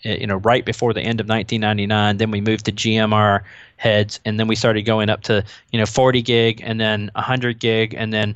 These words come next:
all the way up to four hundred and five hundred gig within, like, two years. Everybody who had hard drives that existed back in nineteen ninety-nine that didn't upgrade before two thousand two, two thousand three, all of a sudden just went out and bought a four hundred gig hard drive and upgraded straight to it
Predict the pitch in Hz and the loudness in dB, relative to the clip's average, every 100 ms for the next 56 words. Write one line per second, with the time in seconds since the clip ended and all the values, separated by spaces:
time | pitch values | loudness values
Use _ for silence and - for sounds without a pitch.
0 | - _ 123 123 120 120 - 113 104 123 | -10 _ 0 4 2 2 0 -2 -2 0
1 | 120 120 110 104 120 113 113 104 101 113 | 0 0 -2 -2 0 0 -2 -8 -4 -4
2 | 101 98 104 101 107 - 104 101 98 85 | -4 -6 -6 -6 -4 -2 -2 -2 -2 -2
3 | - - - 131 135 131 131 123 120 123 | -6 -14 -4 0 0 2 2 2 0 0
4 | 110 - 123 113 110 104 104 - _ _ | -2 -2 -2 0 0 2 0 -6 _ _
5 | _ - 113 107 113 123 - 107 107 - | _ -6 -6 -2 0 0 2 0 0 -8
6 | _ 113 113 113 113 113 123 120 117 110 | _ 0 0 -4 -4 -4 0 0 0 0
7 | 120 110 98 107 113 117 110 120 113 110 | 0 0 -2 -2 -2 -2 -4 -4 -4 -4
8 | - - 110 - 127 127 113 110 101 123 | -8 -4 -4 -2 0 2 2 0 -4 -4
9 | 110 117 120 110 107 98 117 107 107 - | -4 -4 0 0 -4 -4 -2 -2 -4 -20
10 | - 127 127 123 127 113 117 - 113 110 | -2 0 0 0 0 0 -6 -4 -2 -2
11 | 104 117 110 - - 120 113 104 104 107 | -2 0 0 -2 -4 -2 -2 -4 -4 0
12 | 113 107 107 101 98 117 117 143 - 110 | 0 0 -2 -2 -4 -6 -2 -2 -2 -4
13 | 95 - 117 107 - 120 98 | -4 -2 -2 -2 0 0 0